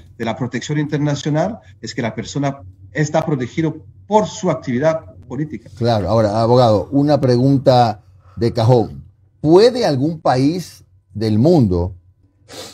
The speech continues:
Speaker 2: voy a poner solamente como ejemplo, Brasil, que tiene un régimen absolutamente opuesto, distante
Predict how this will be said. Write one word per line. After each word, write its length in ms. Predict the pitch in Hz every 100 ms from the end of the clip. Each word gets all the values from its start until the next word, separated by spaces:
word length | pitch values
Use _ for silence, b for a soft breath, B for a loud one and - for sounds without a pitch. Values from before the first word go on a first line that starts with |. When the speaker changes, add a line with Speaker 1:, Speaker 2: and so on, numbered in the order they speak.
| B
Speaker 2:
voy 220 | 110 185
a 80 | 208
poner 280 | 160 180 175
solamente 640 | 131 190 185 190 175 151
como 240 | 151 147 147
ejemplo, 340 | 139 95 90
Brasil, 640 | 80 107 95 143 127 85
que 120 | 82 82
tiene 200 | 113 127
un 140 | 120
régimen 460 | 117 120 131 135 127
absolutamente 880 | 104 117 - 131 120 120 127 123 98 90 _ _ _
opuesto, 680 | 120 - 143 165 135 - 120
distante 1000 | 143 - _ 180 160 139 110 - 113